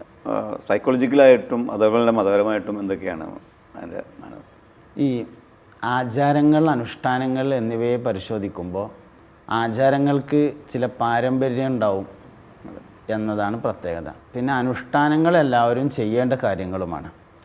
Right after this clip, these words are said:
Speaker 2: ആചാരങ്ങളിൽ ചിലത് അനുഷ്ഠാനങ്ങളുമായി ബന്ധമുള്ളതും ചിലത് അനുഷ്ഠാനങ്ങളുമായി ബന്ധമില്ലാത്തതുമാണ്.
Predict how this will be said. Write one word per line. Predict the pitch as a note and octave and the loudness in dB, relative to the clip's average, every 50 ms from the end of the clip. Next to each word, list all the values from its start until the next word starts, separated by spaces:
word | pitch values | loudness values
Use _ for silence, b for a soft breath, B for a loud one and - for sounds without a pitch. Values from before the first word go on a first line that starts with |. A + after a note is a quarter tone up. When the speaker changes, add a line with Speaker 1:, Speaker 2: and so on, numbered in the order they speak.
| b b b b b b b - | b b b b b b b -4
Speaker 2:
ആചാരങ്ങളിൽ | A2+ A#2 B2 B2+ C3 B2 B2 D#3 D#3 D#3 D#3+ E3 E3 E3 F3 F3+ F#3 F3 | -2 0 0 0 0 0 2 2 4 4 4 4 4 4 4 4 2 0
ചിലത് | D#3+ - D3 C3 A#2+ A#2 C3+ D3 C#3+ D3 F3+ F3+ F3 - - - - | -2 0 0 2 2 4 2 2 4 4 4 2 2 -4 -8 -6 -4
അനുഷ്ഠാനങ്ങളുമായി | B2 A#2+ A#2 - - - - C#3 C#3+ C#3+ C#3+ C#3+ C#3+ C#3 C3+ C3 C3 B2+ C3 | -4 -4 -4 -8 -6 -2 0 0 2 2 4 4 4 2 2 0 0 0 0
ബന്ധമുള്ളതും | A#2 G#2+ A2 A2 A2 G#2 B2 A#2+ A2+ A2+ G#2+ A#2 B2+ C#3 | 0 0 -2 0 0 0 0 0 0 -2 -2 -2 -4 -6
ചിലത് | C3+ - A#2 G#2 A2 A#2 A2+ C#3+ D#3 | -4 -4 -4 -2 -2 0 0 0 0
അനുഷ്ഠാനങ്ങളുമായി | C#3+ A#2+ A2+ G#2 - - B2 B2 B2 B2+ C3 B2+ B2 A#2+ A2+ A2 A2 A2+ | 0 -2 -4 -6 -6 -4 -4 -4 -2 -2 -4 -4 -4 -4 -4 -4 -4 -4
ബന്ധമില്ലാത്തതുമാണ്. | A2 G2 G#2 G2+ G#2 G#2+ A#2 A2+ A2 G#2 G#2 G#2+ G#2+ A#2+ B2+ A#2 - C3 B2 G#2+ G2 E2+ D2+ D2+ D2+ - | -4 -4 -4 -4 -4 -2 -2 -2 -2 -4 -4 -2 0 0 0 0 0 -2 -2 -2 -4 -4 -8 -10 -12 -14